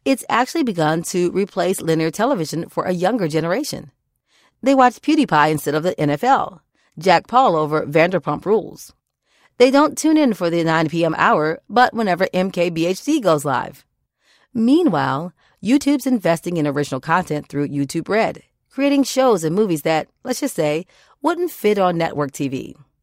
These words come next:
In so many ways, YouTube already helped redefine what it means to watch television.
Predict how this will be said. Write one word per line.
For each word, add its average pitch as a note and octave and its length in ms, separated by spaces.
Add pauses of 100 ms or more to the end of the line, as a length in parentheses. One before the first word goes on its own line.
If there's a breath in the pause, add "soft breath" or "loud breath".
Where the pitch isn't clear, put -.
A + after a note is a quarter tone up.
(140)
In E3 120
so E3 200
many D#3+ 180
ways, D#3 440 (340 soft breath)
YouTube G#3+ 560
already C4 420
helped G3+ 220
redefine G#3 600
what D#3 100
it - 100
means F#3+ 340
to G3 120
watch C#3 320
television. E3+ 640